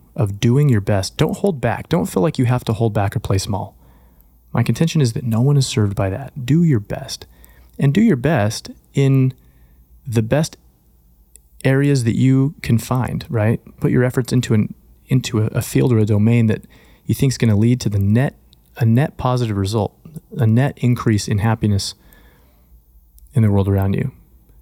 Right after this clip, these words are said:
Do your best at making money. Do your best at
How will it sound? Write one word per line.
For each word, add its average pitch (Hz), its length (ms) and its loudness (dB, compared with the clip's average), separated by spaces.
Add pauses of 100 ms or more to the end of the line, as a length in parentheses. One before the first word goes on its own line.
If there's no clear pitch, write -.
(420)
Do 151 80 2
your 165 120 4
best 110 520 -2
at 107 120 -4
making 107 340 0
money. 98 340 -2 (120)
Do 113 100 0
your 127 160 2
best 101 640 -4 (1300)
at 101 340 0